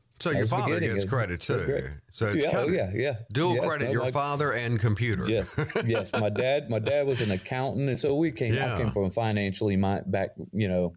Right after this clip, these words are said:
Speaker 2: uh, minded family. And when he brought that computer in the house, and then once he started seeing me play at the game so good, he was like, "Darn, boy, you're making that much money on the computer. We, you need to
Speaker 1: Let's
Speaker 2: put
Speaker 1: do
Speaker 2: your money
Speaker 1: this.
Speaker 2: in an account." I was like,
Speaker 1: <laughs> Let's
Speaker 2: "Well,
Speaker 1: do it in
Speaker 2: great.
Speaker 1: real
Speaker 2: Thanks,
Speaker 1: life,
Speaker 2: Dad."
Speaker 1: son. <laughs>
Speaker 2: Yeah.
Speaker 1: Man, oh, man.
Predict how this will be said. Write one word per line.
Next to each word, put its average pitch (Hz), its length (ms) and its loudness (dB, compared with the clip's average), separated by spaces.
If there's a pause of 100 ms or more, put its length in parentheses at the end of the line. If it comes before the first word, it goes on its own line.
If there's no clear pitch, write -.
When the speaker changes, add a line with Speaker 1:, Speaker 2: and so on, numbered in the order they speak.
(120)
Speaker 2:
uh, 90 240 2
minded 92 360 0
family. 92 640 0
And 92 180 0
when 104 140 2
he 123 80 2
brought 107 260 0
that 95 180 0
computer 95 460 0
in 92 80 2
the 90 80 2
house, 92 340 0 (640)
and 104 100 -2
then 113 200 0
once 127 200 -2
he 117 100 0
started 104 340 0
seeing 107 200 -2
me 98 100 0
play 110 220 0
at 90 80 0
the - 60 -18
game 117 200 0
so 90 140 -2
good, 95 220 0
he 101 60 0
was 90 160 -4
like, 80 140 -6 (440)
"Darn, 139 280 0
boy, 131 180 0 (100)
you're 120 160 -4 (140)
making 135 240 -4
that 139 140 -4
much 135 200 -4
money 139 220 0
on 117 120 0
the 98 60 0
computer. 170 480 -2
We, 147 60 0 (200)
you 160 80 -2
need 262 80 -2
to - 60 2
Speaker 1:
Let's - 180 -2
Speaker 2:
put 175 100 0
Speaker 1:
do 151 60 0
Speaker 2:
your 147 80 2
money 175 120 0
Speaker 1:
this. 180 100 0
Speaker 2:
in 180 60 0
an 180 80 0
account." 247 420 0 (160)
I 151 80 0
was 180 180 -2
like, 131 160 2
Speaker 1:
<laughs> 254 160 -2
Let's - 0 -
Speaker 2:
"Well, 120 200 0
Speaker 1:
do 165 260 0
it - 60 0
in 170 60 2
Speaker 2:
great. 156 80 2 (100)
Speaker 1:
real 185 100 2
Speaker 2:
Thanks, - 160 0
Speaker 1:
life, - 100 -2
Speaker 2:
Dad." 170 600 0
Speaker 1:
son. - 220 -4
<laughs> 185 60 0
Speaker 2:
Yeah. 160 460 0
Speaker 1:
Man, 139 300 0
oh, 92 140 2
man. 110 460 2